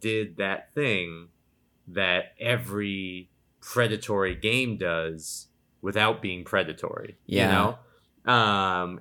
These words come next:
Speaker 1: and, like, I, I, I think that's part of why I look at it fondly, of being like, "Yeah, oh, that's right. There, there was a chance. There was a time."
Speaker 2: Yeah.
Speaker 1: <laughs> There was a time before capitalism ruined it for all of us.
Speaker 2: Yeah.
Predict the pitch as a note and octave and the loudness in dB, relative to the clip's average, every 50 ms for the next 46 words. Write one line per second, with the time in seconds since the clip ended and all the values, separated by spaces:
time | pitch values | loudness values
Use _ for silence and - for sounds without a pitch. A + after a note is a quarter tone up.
0 | - - A#2+ A2+ A2 G#2 G2+ G2+ G2 F#2+ F#2 F#2 F2 - - - _ _ _ _ | -8 -2 0 0 0 0 0 0 2 2 2 2 0 -4 -14 -20 _ _ _ _
1 | _ _ _ _ _ _ _ _ _ _ _ _ _ _ - - A2 A#2 G#2+ G2+ | _ _ _ _ _ _ _ _ _ _ _ _ _ _ 0 2 2 2 2 2
2 | G#2 G#2 F#2+ G2 G2+ A2+ - C#3+ B2 A#2 A#2 A2+ - - - A2 G#2 F2 F2+ G2 | 2 2 0 0 -2 0 2 0 0 2 0 -2 -2 0 -2 -2 0 0 2 0
3 | G2 F#2+ F#2 G2 F#2 G2 F#2 F2 F2 - A2+ A2 A2+ G#2 G2+ F#2+ F#2 F2+ D#2+ F#2+ | 2 2 0 -2 -4 -4 -4 -4 -4 -2 0 0 0 0 -2 -4 -4 -6 -6 -8
4 | F#2 F2+ F2+ F2 F2 E2+ E2+ E2 - _ - C#3+ - - - - A#2+ D3 D#3+ E3 | -8 -8 -6 -6 -6 -6 -6 -8 -10 _ -18 -14 -12 -10 -8 -6 -2 2 2 4
5 | D#3+ C#3+ F3 F#3+ F#3 - D3 B2 B2+ C3 - D#3+ F3 - A#2+ D3 D#3 G3+ G3 G3+ | 4 4 0 -2 -2 0 0 2 2 2 2 2 0 0 0 -4 -4 -2 0 4
6 | G3 G3+ G3+ G3 G#3 G3+ G3+ - F3 F3 F#3 F#3+ F#3 F3 E3 C3+ - - D#3+ G3 | 6 6 6 8 6 4 4 0 -4 -2 -2 -2 -4 -4 -6 -6 -2 2 4 4
7 | G3+ G#3+ G#3 F3+ G#3+ G3+ G3+ - F#3+ G3+ G#3+ G#3 G#3 G3 F#3 E3 C#3+ A#2 G#2 G3 | 6 6 6 6 4 2 2 2 2 4 4 4 2 2 0 -4 -6 -6 0 4
8 | E3 C#3+ C#3 C#3 B2+ - - G#3 - - - - - - - - F2+ E2+ - G#2+ | 8 10 10 10 10 10 8 6 6 6 2 0 -2 -2 -2 -2 -2 -2 2 6
9 | D3+ F#3+ A3 G#3+ G#3+ G3+ G#3 F#3 E3 F3+ E3+ E3+ F3 E3+ D#3+ D3+ C#3 - D3+ D#3 | 8 8 10 8 8 6 4 4 8 8 8 8 8 6 2 0 0 0 2 2
10 | D3+ - - D3 D#3 D#3 D3+ C#3+ C3+ C3 C3 B2+ B2 A2 G#2+ C#3 E3+ F#3 F#3+ F3 | 2 4 6 6 6 6 4 2 2 2 0 0 0 6 8 10 10 10 8 6
11 | D#3 C#3+ - - - C#3 C3 C#3 C#3 C3+ C3+ A#2 F2+ E2+ D#2+ F2 - - - A2+ | 4 2 2 2 2 4 6 6 6 6 4 4 4 2 0 0 -2 -4 0 4
12 | A#2 A2+ A2+ A2 A2 G2+ | 4 6 6 6 4 0